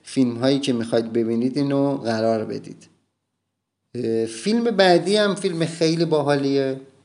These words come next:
موضوع خلاقانه‌ای داره. اه، باید یه خورده برگردیم به قدیم، از دو هزار و نوزده اینا بیایم بیرون، بریم به سال دو هزار و شش. یکی از، اه، جذابترین فیلم‌های اون سال بوده. یک معماری به اسم مایکل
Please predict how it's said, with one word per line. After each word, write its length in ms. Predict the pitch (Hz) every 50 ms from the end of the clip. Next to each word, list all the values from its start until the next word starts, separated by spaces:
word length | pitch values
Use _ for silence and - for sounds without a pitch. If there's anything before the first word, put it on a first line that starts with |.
| _ _ -
موضوع 400 | 127 123 120 117 101 104 123 139
خلاقانه‌ای 840 | 139 - - 113 117 117 117 117 113 107 117 117 117 127 135 147 156
داره. 440 | 156 139 135 131 131 131 127 127 131 - - _ _ _ _ _ _ _ _ _ _ _ _ _ -
اه، 260 | - 110 113 113 110
باید 300 | 101 110 120 123 131 131
یه 60 | 135
خورده 220 | - - 139 135 131
برگردیم 580 | 131 131 131 131 131 131 127 123 127 135 135
به 60 | 131 123
قدیم، 580 | 104 110 117 117 110 117 123 135 143 147 143
از 200 | 127 117 113 110
دو 140 | 117 117 113
هزار 220 | 113 107 110 117
و 100 | 113 113
نوزده 360 | 110 110 110 110 104 107 113 113
اینا 220 | 113 113 120 127
بیایم 320 | 127 131 139 139 139 131
بیرون، 580 | 120 120 117 113 110 117 123 139 151 151 151 143
بریم 260 | 143 143 143 147 139
به 80 | 120 117
سال 360 | 113 - - 135 131 139 147
دو 180 | 139 127 123 113
هزار 280 | 110 98 113 113 110
و 40 | 110
شش. 600 | 104 - - - - 120 107 - - - - - - _ _ _ _ _ _ -
یکی 220 | - 165 170 175 202
از، 300 | 196 196 185 160 165 147
اه، 260 | - 127 123 120 120
جذابترین 880 | 117 120 131 131 135 123 120 120 139 135 131 131 - 139 135 135 143 135
فیلم‌های 540 | 139 - - 139 135 139 147 156 175 190
اون 200 | 185 165 143 135
سال 380 | 117 - - 139 127 117 110 104
بوده. 340 | 98 92 - - - - - - - _ _ _ _ _ _ _ _ _ _ _ _ _ _ _ _ _ _ _ _ -
یک 240 | 139 175 208 196 202
معماری 640 | 202 196 190 185 180 180 185 190 202 214 208 214 196
به 180 | 160 170 170
اسم 220 | 180 170 170 - 185
مایکل 680 | 165 160 147 135 131 131 - - 151 156 165 180 196